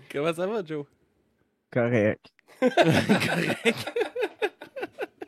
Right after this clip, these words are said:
Speaker 1: Et on a aussi le stagiaire.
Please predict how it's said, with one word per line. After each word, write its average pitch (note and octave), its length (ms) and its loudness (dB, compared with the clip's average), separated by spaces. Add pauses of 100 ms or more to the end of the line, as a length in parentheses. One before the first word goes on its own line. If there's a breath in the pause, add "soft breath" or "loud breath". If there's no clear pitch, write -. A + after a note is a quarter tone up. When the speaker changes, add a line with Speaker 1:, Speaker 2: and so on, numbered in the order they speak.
(420 loud breath)
Speaker 1:
Et F4+ 180 -2
on F#4 160 -4
a F#4+ 160 -2
aussi D4+ 440 -4
le G#3+ 500 2
stagiaire. A#2 1200 -4